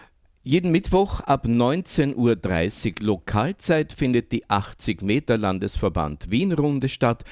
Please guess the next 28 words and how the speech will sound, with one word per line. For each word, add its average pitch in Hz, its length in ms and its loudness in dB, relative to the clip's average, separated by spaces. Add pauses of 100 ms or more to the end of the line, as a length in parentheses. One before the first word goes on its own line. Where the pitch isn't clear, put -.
(220)
auf 147 180 -2
der 135 120 0
Frequenz 120 540 0
dreitausendsechshundertdreiundfünfzig 92 2250 -2
Kilohertz 110 540 0
plus - 320 -6
minus 87 340 -4
Q - 240 -6
R 117 220 -2
M. 101 240 -2 (320)
Sie 196 200 0
wird 180 220 2
organisiert 120 760 2
von 101 280 -2
Nick 127 500 0
O 135 220 0
E 113 140 2
drei 90 440 0
Sierra, 98 680 0 (760)
äh, 101 300 2
Zulu 110 440 2
Echo, - 440 -2 (460)
O 101 120 0
E 95 60 0
drei 87 260 0 (100)
S - 400 -2
Z - 380 -2
E. 110 220 2